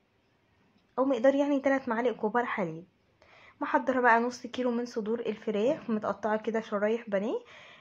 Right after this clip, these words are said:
آه، مغسوله طبعًا بالليمون وبالملح و-، ومنقوعه شويه حلوين كده، وبعدين، آه، شطفتها بالميه كويس جدًا جدًا وصفيتها، ما فيهاش ولا نقطه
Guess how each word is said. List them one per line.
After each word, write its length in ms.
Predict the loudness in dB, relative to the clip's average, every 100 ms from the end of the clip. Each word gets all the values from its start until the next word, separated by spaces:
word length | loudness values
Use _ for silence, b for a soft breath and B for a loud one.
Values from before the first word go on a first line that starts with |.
| B -4
آه، 280 | 0 2 0
مغسوله 400 | 0 -4 -4 -4
طبعًا 460 | 0 0 0 0 0
بالليمون 800 | 0 0 0 0 0 2 2 2
وبالملح 840 | 0 -2 -4 -4 0 0 -2 -2
و-، 160 | -2 -2 B B B B
ومنقوعه 440 | 0 0 0 -2
شويه 320 | -2 0 0 0
حلوين 460 | -2 -4 -2 -2
كده، 240 | 0 2 2
وبعدين، 520 | 0 0 -2 -2 -4 B B B -4
آه، 100 | -4
شطفتها 420 | -4 -6 -2 -2
بالميه 380 | 2 2 2 0
كويس 460 | 0 0 0 -2
جدًا 280 | -4 -6 -2
جدًا 420 | -2 -4 -4 -6
وصفيتها، 680 | -6 -4 -6 -4 -8 -6 -4
ما 120 | -4
فيهاش 580 | -4 -4 0 0 0 -2
ولا 180 | -2 -2
نقطه 300 | -4 -8